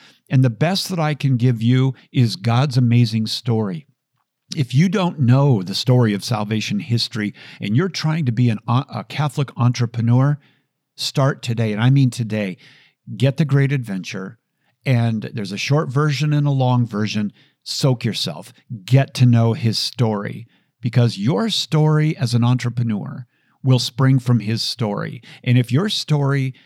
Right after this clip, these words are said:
as an entrepreneur is not coming from his story,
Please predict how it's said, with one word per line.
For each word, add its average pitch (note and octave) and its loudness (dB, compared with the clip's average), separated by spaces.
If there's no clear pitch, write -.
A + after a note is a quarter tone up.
as A#2+ 2
an A2+ 2
entrepreneur F3+ 0
is D3 0
not B2+ -4
coming A3+ -4
from F3+ -4
his G3+ -6
story, F#3 -4